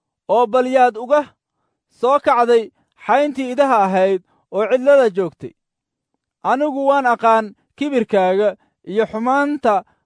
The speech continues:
qalbigaaga ku jirta, waayo waxaad u timid inaad dagaalka fiirsato."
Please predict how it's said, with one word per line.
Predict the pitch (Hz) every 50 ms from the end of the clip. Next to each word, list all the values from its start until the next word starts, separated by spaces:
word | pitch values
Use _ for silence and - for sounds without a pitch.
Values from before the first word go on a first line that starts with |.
| _ -
qalbigaaga | 247 277 285 269 254 262 240 247 233 233 214
ku | - 247 208
jirta, | 185 196 156 135 - 113 - _ _ _
waayo | - 127 180 240 269 269 254 247 240 240 226 208 _ _ _ _ -
waxaad | - 202 220 233 240 247
u | 269 311 -
timid | - 262 214 185 160 139 _ _ _ _ _ -
inaad | - 226 247 247 233 226
dagaalka | 190 233 240 254 277 285 277 247 - - 208 175 139 _ _ _
fiirsato." | _ - 185 196 175 - - 151 - - 123